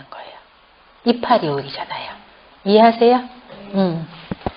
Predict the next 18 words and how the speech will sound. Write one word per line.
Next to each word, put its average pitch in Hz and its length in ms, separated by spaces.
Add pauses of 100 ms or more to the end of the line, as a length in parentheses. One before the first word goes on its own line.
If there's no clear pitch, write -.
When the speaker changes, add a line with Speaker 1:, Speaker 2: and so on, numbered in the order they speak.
(500)
Speaker 1:
그래서 - 200
약간 269 300
혈관을 277 360
수축시키는 - 640
게 160 100
있어요. 131 420
딱 - 140
잡아버리니까. 135 880 (680)
Speaker 2:
네. 185 220 (1700)
Speaker 1:
그래서 233 260
머리로 226 380
가는 220 200
혈류가 247 380
줄어요. 302 440 (600)
그래서 - 180
머리가 202 280
맑아지는 160 640
거야. - 140